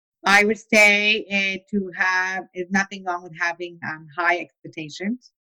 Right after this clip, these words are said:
okay? Um, don't put a stamp on your child. Even with all the diagnosis and all the things that are written about him, there's still so much more beyond. We ourselves do not,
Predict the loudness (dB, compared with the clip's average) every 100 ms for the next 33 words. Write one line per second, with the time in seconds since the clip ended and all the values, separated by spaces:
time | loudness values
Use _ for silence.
0 | -14 -12 -2 0 0 -4 -2 0 0 0
1 | 2 4 2 0 0 4 4 4 _ -14
2 | -12 -12 -10 -10 -12 -16 _ _ _ _
3 | -6 -2 -2 -4 -4 -4 -4 2 2 2
4 | -6 -6 -6 -4 -4 -6 -8 -6 -8 -10
5 | -14 -12 -6 -4 -4 -6 -6 -4 -8 -6
6 | -4 -4 -2 -4 -6 _ _ _ _ -4
7 | -4 -2 0 0 0 -2 -2 -4 -4 -4
8 | -4 -4 -2 2 2 2 2 6 4 6
9 | 4 4 -2 -2 0 -2